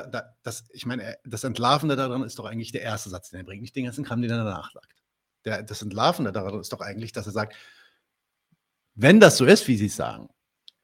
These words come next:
nämlich, dass da irgendwie irgendwelche Polizisten auf Leute irgendwelche Steine geworfen haben oder Sachen geworfen haben oder sowas, ich weiß nicht genau, was sie da am Anfang gesagt hat, dann wäre das unverhältnismäßige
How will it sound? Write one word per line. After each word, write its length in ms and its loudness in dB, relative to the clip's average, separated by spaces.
nämlich, 280 -2
dass 160 -2
da 140 -2
irgendwie 340 -4
irgendwelche 320 -4
Polizisten 540 -8
auf 180 -8
Leute 280 -4
irgendwelche 440 -8
Steine 320 0
geworfen 300 -2
haben 80 -6
oder 100 -10
Sachen 220 -6
geworfen 320 -8
haben 120 -10
oder 140 -8
sowas, 220 -12
ich 60 -18
weiß 100 -6
nicht 120 -4
genau, 220 -6
was 120 -8
sie 100 -12
da 80 -10
am 100 -12
Anfang 160 -10
gesagt 280 -2
hat, 120 -6
dann 200 2
wäre 160 4
das 160 2
unverhältnismäßige 920 -2